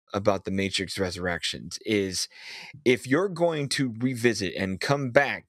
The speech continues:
to this big property, this big world, and undo what looked like a pretty definitive, you know, pound the table ending to tell this, get the fuck outta here. 'Cause this is some loose, messy, wishy-washy,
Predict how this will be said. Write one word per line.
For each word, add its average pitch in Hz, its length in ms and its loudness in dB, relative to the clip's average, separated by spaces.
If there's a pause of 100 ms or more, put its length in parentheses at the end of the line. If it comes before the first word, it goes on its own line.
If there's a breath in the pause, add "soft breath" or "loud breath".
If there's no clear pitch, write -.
to 110 120 0
this 117 480 0
big 135 560 -2
property, 92 560 0
this 156 260 2
big 135 320 -2
world, 107 280 0
and 101 180 -4
undo 175 800 0 (400 loud breath)
what 117 260 4
looked 165 300 2
like 127 180 2
a 104 80 4
pretty 240 400 0
definitive, 143 880 2 (640 loud breath)
you 156 100 6
know, 95 240 -4 (380)
pound 208 360 2
the 139 60 -2
table 147 420 -2
ending 104 440 -2 (560 soft breath)
to 135 80 -4
tell 175 240 4
this, 165 720 -2 (560 soft breath)
get 135 120 4
the - 80 -8
fuck 87 280 0
outta 82 220 0
here. 87 400 -2 (360 soft breath)
'Cause 117 220 4
this 147 320 2
is 147 120 0
some 95 280 -2
loose, 110 540 0
messy, 117 540 0
wishy-washy, 117 1300 0